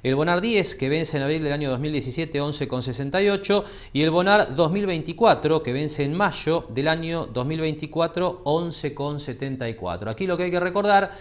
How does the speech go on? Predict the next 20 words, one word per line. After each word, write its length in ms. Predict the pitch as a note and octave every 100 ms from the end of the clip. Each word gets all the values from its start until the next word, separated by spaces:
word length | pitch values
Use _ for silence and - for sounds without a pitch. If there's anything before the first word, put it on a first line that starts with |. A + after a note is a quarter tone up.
| - - -
como 220 | B2 B2+
siempre 240 | B2 D#3+ D3+
le 80 | D3
decimos 440 | C#3+ F3+ E3+ -
en 80 | B2
materia 260 | B2 C#3 C3+
de 80 |
bonos 260 | C#3 D3 -
en 100 | D#3+
dólares, 300 | F3 F#3+ D3+
es 80 | C3
que 120 | C#3+
aquí 200 | C#3 E3+
uno 300 | E3 D3 D3+
compra 520 | A#3 A#3 F3+ - C#3
dólares 440 | D#3+ F3+ D3 B2+ C3
en 60 |
definitiva 500 | B2 B2 B2+ D3+ C#3+
de 80 | C3
capital, 560 | D3+ D3+ E3 E3+ F3+